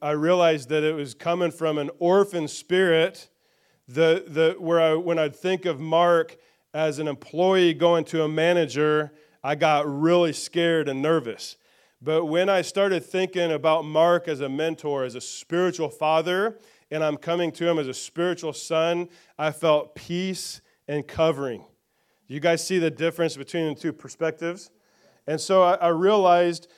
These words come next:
that I was functioning from an orphan spirit with anxiety, but there's peace in sonship. And so I needed to press into my sonship.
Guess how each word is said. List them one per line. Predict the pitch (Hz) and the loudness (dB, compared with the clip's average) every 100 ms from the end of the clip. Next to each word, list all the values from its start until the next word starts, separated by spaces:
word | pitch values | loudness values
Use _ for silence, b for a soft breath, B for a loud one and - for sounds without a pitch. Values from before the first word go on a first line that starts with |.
| b | b
that | 135 165 | -2 2
I | 165 | 4
was | 160 | 2
functioning | 160 175 175 170 170 | -2 -2 -2 -4 -6
from | - 156 | -4 -4
an | 160 | -2
orphan | 175 165 151 | -2 -2 -6
spirit | - - 175 180 | -12 -6 -2 0
with | 165 143 | -2 -6
anxiety, | 180 160 127 160 175 151 147 156 151 B B | -6 -6 0 2 4 2 -2 -4 -8 B B
but | 156 | -4
there's | 151 135 | -4 -6
peace | - - 196 185 165 - - _ | -12 -6 -4 -4 -4 -8 -12 _
in | 151 | -8
sonship. | 147 - 180 180 - 151 165 - _ b b | -8 -2 0 0 -2 -2 -2 -4 _ b b
And | 143 | -14
so | 131 175 | -4 0
I | 170 | 0
needed | 180 170 | 0 -2
to | 151 | -4
press | - 185 180 | 0 0 0
into | 185 151 | -2 -4
my | 156 | -4
sonship. | 143 - 214 220 - 135 117 | -4 -2 0 0 -4 -8 -10